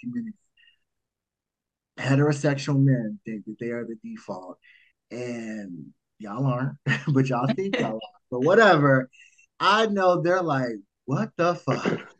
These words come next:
Speaker 1: Because
Speaker 2: Mm-hmm.
Speaker 1: how dare they? How dare they have the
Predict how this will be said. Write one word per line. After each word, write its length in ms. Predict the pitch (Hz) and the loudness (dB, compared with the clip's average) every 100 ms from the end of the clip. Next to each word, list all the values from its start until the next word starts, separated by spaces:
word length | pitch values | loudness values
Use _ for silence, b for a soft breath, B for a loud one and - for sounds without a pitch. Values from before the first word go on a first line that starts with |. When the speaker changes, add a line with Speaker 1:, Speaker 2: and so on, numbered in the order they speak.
| _ _ _ _ _ _ _ | _ _ _ _ _ _ _
Speaker 1:
Because 680 | 156 160 196 160 143 - 131 | -2 0 4 6 8 6 2
Speaker 2:
Mm-hmm. 480 | - _ _ _ 208 | -2 _ _ _ 4
Speaker 1:
how 200 | 220 226 | 6 6
dare 500 | 147 104 185 233 190 | 4 4 8 8 8
they? 200 | 135 123 - - _ | 4 -2 -6 -20 _
How 300 | - 208 214 170 143 | 0 2 2 0 -2
dare 340 | 160 196 185 | 0 0 -2
they 140 | 165 165 | -2 -4
have 340 | 156 139 131 - | -4 -2 -4 -6
the 120 | 113 | -16